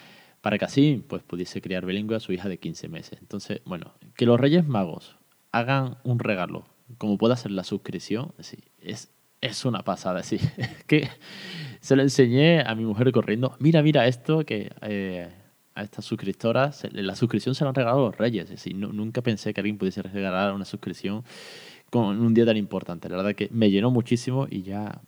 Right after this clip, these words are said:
con eso <laughs> me hizo muy feliz, la verdad que es que sí. Así que nada, ya sabéis, podéis regalar también suscripciones, que no, no es mala idea, para que la gente se anime. De hecho, podríamos hacer algo así en el futuro, de, de que vosotros regale-, regaléis alguna suscripción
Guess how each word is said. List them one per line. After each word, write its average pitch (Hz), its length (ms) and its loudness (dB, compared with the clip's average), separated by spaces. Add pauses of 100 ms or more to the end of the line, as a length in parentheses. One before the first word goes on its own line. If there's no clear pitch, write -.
(300)
con 104 160 -2
eso 113 440 -2 (360)
<laughs> 156 1200 0
me 117 120 4
hizo 120 400 6
muy 113 140 4
feliz, 87 240 -2
la 90 100 -4
verdad 92 180 -2
que 92 60 -6
es 87 60 -8
que 87 100 -10
sí. - 120 -14 (540)
Así 143 220 6
que 127 80 8
nada, 104 140 6
ya 113 120 6
sabéis, 101 300 0
podéis 123 300 8
regalar 127 260 8
también 117 180 0
suscripciones, 90 540 -4
que 98 100 -2
no, 104 200 4
no 120 140 6
es 120 100 6
mala 117 200 10
idea, 87 220 4
para 95 200 0
que 98 80 -4
la 90 80 0
gente 143 200 2
se 165 120 2
anime. 87 340 -2 (100)
De 95 120 -8
hecho, 123 180 -4
podríamos 131 300 4
hacer 131 160 0
algo 113 120 0
así 110 200 -2
en 104 80 -2
el 98 40 -2
futuro, 85 400 -8
de, 90 300 -10
de 90 160 -10
que 92 80 -6
vosotros 95 340 -2
regale-, 92 320 -2 (140)
regaléis 101 340 0
alguna 98 240 -2
suscripción 101 760 2